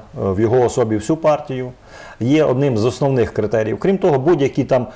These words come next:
недобросовісні дії, причетність до корупційних дій, е, причетність до якихось кримінальних речей, е, причетність до недопро-, ну,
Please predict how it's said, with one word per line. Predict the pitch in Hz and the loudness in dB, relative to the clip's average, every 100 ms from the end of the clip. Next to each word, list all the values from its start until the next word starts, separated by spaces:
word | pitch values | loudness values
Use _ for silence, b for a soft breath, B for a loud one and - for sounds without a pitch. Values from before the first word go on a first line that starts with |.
| B B | B B
недобросовісні | 127 135 143 143 143 151 135 131 123 | -2 0 2 0 2 2 2 0 -2
дії, | 110 110 104 | 0 0 0
причетність | 117 117 156 147 120 | -2 -2 -2 0 -2
до | 110 | -2
корупційних | 123 147 139 - 120 110 107 95 | -2 -4 -4 -6 -4 -2 -4 -4
дій, | 104 110 107 110 | -4 -6 -4 -4
е, | |
причетність | 107 123 - 147 143 110 | -4 -4 -4 -4 -4 -4
до | |
якихось | 127 139 131 | -4 -4 -6
кримінальних | - 143 147 131 120 110 113 - | -2 -2 0 2 2 2 -2 -2
речей, | 113 107 - 113 104 B B B 110 | -2 -2 0 -2 -2 B B B -2
е, | 110 113 | 2 2
причетність | 110 123 - 156 151 151 113 | 0 -4 0 -2 0 -2 0
до | 127 135 | 0 0
недопро-, | 123 123 123 127 - 135 131 | 0 -2 -2 -2 -2 -2 -2
ну, | 135 120 101 | -2 -4 -4